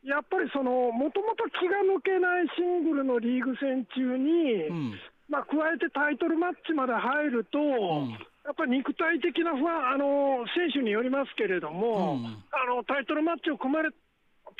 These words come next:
Speaker 2: 選手の、
Speaker 1: うん。
Speaker 2: まあ、肉体的な負担というのは大きいですし、もともとスターダムってもうすごいハイペースで、
Speaker 1: うん。
Speaker 2: あの、タイトルマッチを組んでって、しかもタイトルが多いんで、
Speaker 1: はい。
Speaker 2: かなり多くの選手が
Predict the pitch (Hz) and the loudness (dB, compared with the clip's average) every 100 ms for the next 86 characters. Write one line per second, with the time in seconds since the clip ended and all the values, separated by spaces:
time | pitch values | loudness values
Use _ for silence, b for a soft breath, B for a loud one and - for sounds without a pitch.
0 | 240 - 269 262 226 147 175 262 - 170 | -4 0 0 0 -2 -2 -4 -4 -6 -6
1 | 117 113 - 277 269 254 247 302 330 330 | -6 -10 -8 -2 0 0 0 -2 0 0
2 | 294 349 330 330 262 269 - 311 320 - | 0 0 0 0 -2 -4 -2 0 0 0
3 | 339 330 349 311 262 269 247 269 311 285 | 2 4 4 2 2 2 2 0 0 0
4 | 240 - 254 311 453 494 494 415 - - | 0 -2 -2 0 0 0 -2 -2 -6 -2
5 | 440 480 349 269 - 240 269 247 - 294 | 0 0 0 0 0 0 2 0 -2 -2
6 | 427 311 277 285 339 311 - 202 190 165 | 0 0 0 0 0 -2 -2 -2 0 -2
7 | 151 - 196 180 104 - - 220 233 220 | -4 -6 -4 -2 -4 -10 -6 -4 -2 -2
8 | 233 254 247 262 262 269 - 226 - 214 | -2 0 0 0 0 -2 -2 -4 -2 -2
9 | 202 185 170 _ 254 240 - 339 302 - | 0 -2 -4 _ -2 -2 -2 -2 -2 0
10 | 427 480 359 302 202 208 220 185 156 175 | 0 0 0 0 0 2 2 0 -2 -2
11 | 196 165 147 151 107 B _ _ - 392 | -2 -2 -2 -4 -6 B _ _ -4 0
12 | 508 466 339 370 415 339 330 294 330 349 | 0 2 2 2 0 0 0 0 0 0
13 | 277 | -2